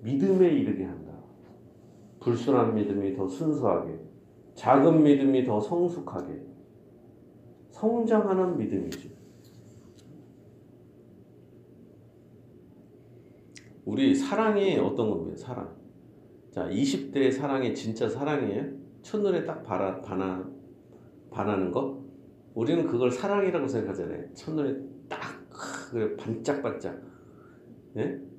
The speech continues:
그게 아니라 이제 결혼하고 나서 진정한 사랑이 시작되죠.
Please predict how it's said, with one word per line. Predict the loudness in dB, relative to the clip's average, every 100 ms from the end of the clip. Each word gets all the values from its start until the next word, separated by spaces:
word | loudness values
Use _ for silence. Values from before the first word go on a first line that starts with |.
| -20 -20 -20 -20 -20 -20 -20 -16
그게 | -2 0
아니라 | 2 0 -2 -4 -6 -14 -20 -20 -20 -20 -20 -20 -20 -20 -12
이제 | -8 -6
결혼하고 | -2 4 4 4 2
나서 | 2 2 0 -2
진정한 | -2 -2 0 0 0 -2
사랑이 | -4 -4 -2
시작되죠. | -4 -4 -6 -4 -6 -6 -8